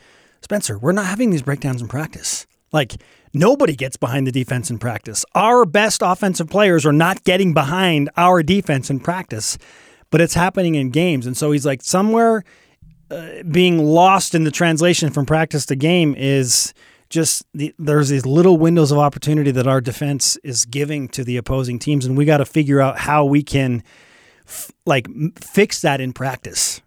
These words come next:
right? We gotta, maybe it just means our, we tell our offensive players, like, 'Hey, go harder, be crazy, go nuts, try and embarrass your teammates even more, be more physical.'" And I think that, honestly, they've tried to do that, to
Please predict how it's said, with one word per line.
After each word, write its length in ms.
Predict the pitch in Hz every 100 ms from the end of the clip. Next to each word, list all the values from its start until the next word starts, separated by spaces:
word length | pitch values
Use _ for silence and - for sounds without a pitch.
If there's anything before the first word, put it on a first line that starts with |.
| _
right? 140 | 139 139
We 100 | 170
gotta, 200 | 180 135 - _ _ -
maybe 360 | 160 175 185
it 80 | 175
just 280 | 156 - -
means 320 | 165 170 151
our, 80 | 156
we 160 | 151
tell 160 | 151 156
our 120 | 143
offensive 340 | 147 151 135 131
players, 280 | 151 143 127
like, 180 | 123
'Hey, 320 | - 185 143 - -
go 200 | 175 170
harder, 380 | 170 170 117 -
be 140 | 190 180
crazy, 540 | - 170 175 120 104 - 254 208
go 200 | 175 165
nuts, 320 | 170 135 -
try 260 | - 165 175
and 80 |
embarrass 420 | 165 135 170 160 -
your 80 |
teammates 420 | 151 170 160 151 156
even 220 | 147 139
more, 220 | 156 131
be 180 | 107 165
more 240 | 151 175
physical.'" 560 | - 170 160 - 131 - - - - _
And 180 | 170 175
I 80 | 165
think 260 | 190 185
that, 140 | 196 -
honestly, 400 | 147 156 160 165
they've 100 | 143
tried 360 | - 151 139 123
to 80 |
do 260 | 120 131 175
that, 320 | 123 110 -
to 360 | - 135 123 113